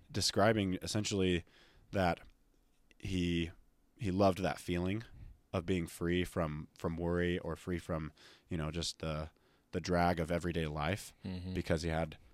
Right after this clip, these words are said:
Speaker 1: financial freedom.
Speaker 2: Mm-hmm.
Speaker 1: So I was talking to my friend, like, that's why I want to just
Speaker 2: Yeah.
Speaker 1: Go ahead. Sorry, I,
Speaker 2: N-
Speaker 1: I'm rambling.
Speaker 2: No, no, no, you're not. You, like,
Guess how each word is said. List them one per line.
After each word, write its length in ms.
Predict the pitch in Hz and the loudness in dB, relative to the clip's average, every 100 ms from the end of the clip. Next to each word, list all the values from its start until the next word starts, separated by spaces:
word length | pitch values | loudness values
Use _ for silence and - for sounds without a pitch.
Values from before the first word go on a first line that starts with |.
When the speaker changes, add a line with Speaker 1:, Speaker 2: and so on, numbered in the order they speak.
| - | -8
Speaker 1:
financial 420 | - 92 95 - | 0 2 2 -2
freedom. 360 | - 65 - - - _ _ _ - | -6 -10 -10 -14 -18 _ _ _ -4
Speaker 2:
Mm-hmm. 260 | 90 95 107 - | -2 -2 -4 0
Speaker 1:
So 380 | 104 95 87 - - - | 4 4 4 -2 -18 -8
I 100 | 87 | -4
was 120 | 85 | -2
talking 260 | 85 80 90 | -2 -2 -2
to 60 | |
my 60 | 85 | -2
friend, 280 | - 123 98 | -2 -2 0
like, 260 | 87 - - - | -2 -4 -20 -2
that's 180 | 98 - | 0 4
why 180 | 113 | 4
I 400 | 95 98 104 98 - _ _ _ - | 6 4 2 2 -2 _ _ _ -2
want 200 | 98 92 | -2 0
to 220 | 101 90 | -2 -2
just 300 | 87 90 - - - - _ _ _ _ | -2 -6 -8 -16 -20 -20 _ _ _ _
Speaker 2:
Yeah. 300 | - 95 90 92 | 4 6 6 4
Speaker 1:
Go 80 | 87 | -2
ahead. 120 | 80 - - | -6 -10 -10
Sorry, 200 | - 85 | -8 -6
I, 100 | 107 - 131 | -8 0 4
Speaker 2:
N- 140 | 139 | 4
Speaker 1:
I'm 140 | 104 104 | 2 0
rambling. 400 | 101 80 78 - _ | 0 -2 -10 -12 _
Speaker 2:
No, 300 | 117 208 - | 10 12 12
no, 200 | 113 165 | 12 10
no, 140 | 104 139 | 10 8
you're 180 | 196 | 8
not. 240 | 208 120 - | 6 6 4
You, 120 | 170 175 - 78 - - | 0 -2 -8 -10 -8 -4
like, 220 | 87 95 | 0 0